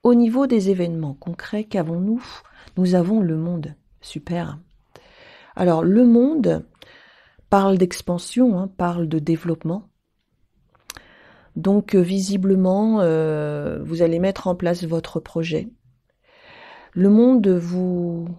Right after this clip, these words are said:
invite à vous engager concrètement. Il annonce une grande satisfaction si vous vous engagez, bien entendu. Il annonce une grande réalisation,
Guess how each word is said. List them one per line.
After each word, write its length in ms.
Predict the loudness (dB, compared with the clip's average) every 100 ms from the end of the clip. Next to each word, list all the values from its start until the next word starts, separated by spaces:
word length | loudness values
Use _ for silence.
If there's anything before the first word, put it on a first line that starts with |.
| _ _ _ _ _ _ _
invite 340 | 2 2 2 0
à 60 |
vous 220 | -2 0
engager 460 | 0 2 2 2 -2
concrètement. 760 | -2 -2 -2 -4 -6 -8 -10 -12 _ _ _
Il 140 | 2
annonce 360 | 4 4 0 0
une 120 | -2
grande 300 | -2 0 0
satisfaction 800 | 0 -4 -6 -10 -6 -6 -4 -6
si 200 | -4 -6
vous 160 | -6 -4
vous 160 | -4
engagez, 420 | -4 -2 -2 -2 -4
bien 200 | -6 -8
entendu. 440 | -10 -10 -10 -12 _ -20 -18 -4
Il 140 | 0
annonce 340 | 2 2 -2 -2
une 120 | -2
grande 280 | -2 0 0
réalisation, 800 | 0 0 0 -2 -4 -6 -8